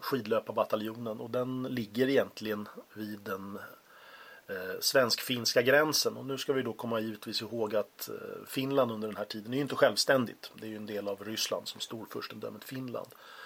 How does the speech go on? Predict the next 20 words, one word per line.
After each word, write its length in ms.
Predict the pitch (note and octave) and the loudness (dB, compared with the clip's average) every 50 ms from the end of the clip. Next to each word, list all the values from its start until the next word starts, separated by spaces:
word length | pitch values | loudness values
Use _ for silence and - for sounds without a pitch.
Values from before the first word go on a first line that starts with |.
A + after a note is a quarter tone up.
| - - | -16 -14
Och 340 | - - - - - - D3 | -14 -14 -14 -10 0 4 4
det 60 | F3+ | 6
finns 300 | - E3 C#3 B2 A#2 - | 6 6 6 6 4 4
en 100 | C#3 C#3+ | 4 4
oro 420 | F#3 F#3+ A#2+ G#2+ - G3+ A3 E3 | 4 2 0 2 4 4 4 4
för, 560 | A#2+ - - - B2+ A#2 A2+ A2 G#2+ G#2+ G#2+ G#2 G2+ G2 G2 G#2+ | 2 -2 -2 2 2 4 4 4 2 2 0 -2 -4 -6 -6 -6
eh, 280 | G#2 G2+ G2+ G2+ G2+ | -4 -4 -4 -4 -4
ryska, 500 | F#2+ A#2 C#3+ C#3+ - - - - B2 G#2+ - - - - - - - - - - - | -2 -2 0 2 2 2 4 4 2 2 2 -2 -10 -20 -20 -20 -6 -4 -4 -4 -2
eh, 200 | G#2+ G#2 G#2 G2 - | -4 -4 -4 -4 -6
kosackförband. 760 | - - - E3+ - - - - A#2 A#2+ - - C4+ G#3+ - - - - - - - - - - - - - - - - - | -4 2 2 2 2 2 -2 2 4 4 4 4 2 -2 -6 -12 -14 -20 -20 -20 -20 -18 -18 -16 -16 -18 -18 -20 -20 -20 -4
Och 540 | - D3 C3 C3 C3 B2+ B2 B2 B2 A#2+ B2 - - _ | 0 4 8 10 10 12 12 12 12 10 10 4 -4 _
då 300 | - A#2 - A#2+ D3+ F3 | -16 -16 -2 4 6 6
utgör 340 | E3 C3 - - B2 A#2 A2+ | 6 6 2 4 6 6 6
skidlöparbataljonen 1200 | A2+ - D3+ B2+ G#2 G#2+ A2 G#2 - A2+ G#2+ G#2 - - A#2+ A2+ A2+ A#2 A2+ A2 A2 G#2+ G#2+ | 8 6 2 2 2 0 0 0 0 0 0 0 2 4 2 4 2 0 -2 -2 -4 -4 -4
fjärrskydd 920 | G#2 - - F3 F#3+ D3+ G#2+ G2 G#2 G2+ - - - F3 G#3 C#3 G#2+ G2+ G#2 | -4 0 4 6 6 6 6 4 2 -2 -2 -2 0 0 0 -2 -4 -6 -8
för 420 | - - - A#2+ A#2 A2+ A2 A2+ | -4 -2 -2 0 0 0 -2 -4
Bodens 460 | A2 G#2 A#2 A2+ A2 A2 A#2 A#2+ A#2+ | -6 -6 -6 -8 -6 -8 -6 -4 -2
fästning 460 | - D3+ - - - - - D2+ D2 D2 | 0 0 0 0 -2 -4 -4 -8 -12 -12
egentligen. 460 | - - - - - - - - A2+ A#2+ A2+ - - - - - - _ _ _ - - - - - - - - - - - - - - | -12 -14 -16 -16 -16 -14 -14 -14 -14 -18 -20 -20 -20 -20 -20 -20 -20 _ _ _ -16 -16 -16 -18 -20 -20 -18 -16 -16 -14 -14 -16 -12 2
Och 600 | - D3+ D3+ D3+ D3+ D3+ D3+ D3+ D3 D3 D3+ C#3 | 6 10 10 12 12 12 12 12 10 8 6 2